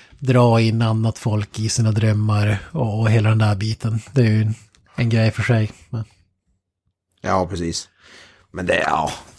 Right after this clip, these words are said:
Speaker 2: det är så långsökt. <laughs>
Speaker 1: Ja, alltså man tänker typ när man säger så här, The Dream Child, då tänker man, okej, det är typ något Rosemary's Baby-aktigt eller någonting. Nej, Freddy Krueger ska gå via hennes ofödde son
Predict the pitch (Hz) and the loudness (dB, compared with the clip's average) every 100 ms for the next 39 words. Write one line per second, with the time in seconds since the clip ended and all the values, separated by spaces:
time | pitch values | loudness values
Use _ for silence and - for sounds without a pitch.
0 | - - - - - - 92 80 90 87 | -20 -20 -20 -20 -20 -12 -8 -4 -2 -2
1 | 87 87 92 87 - - - - - - | -4 -2 -2 -4 -8 -14 -2 -2 -2 -8
2 | - - - - - 160 147 185 185 185 | -10 -8 -8 -8 0 0 2 2 2 2
3 | 160 151 139 147 139 139 123 123 117 - | 0 -2 -2 -2 -2 -2 -2 -2 -4 -10
4 | - - 143 127 143 147 135 123 135 135 | -20 -4 -2 0 0 0 0 0 0 0
5 | 135 135 127 135 143 139 135 127 135 135 | 0 -2 -2 0 0 0 0 0 0 -2
6 | 123 123 127 127 - 131 123 113 110 127 | 0 0 2 2 0 0 0 -2 -2 0
7 | 117 117 117 113 113 117 - - 120 104 | 0 -2 -2 -2 -2 -4 -6 -8 -8 -6
8 | 110 110 110 - 110 110 - - - - | -4 -4 -4 -6 -6 -8 -12 -20 -20 -20
9 | - 143 127 117 107 _ _ - 151 147 | -4 2 4 4 0 _ _ 0 2 2
10 | 147 151 143 131 - 123 131 127 120 127 | 2 2 2 -2 -4 -4 0 2 2 0
11 | 123 135 123 135 120 127 120 - 147 127 | -2 -2 0 2 2 0 -2 -2 -2 -2
12 | - 143 143 120 120 - - 120 113 110 | 0 0 0 2 0 0 -2 0 0 -2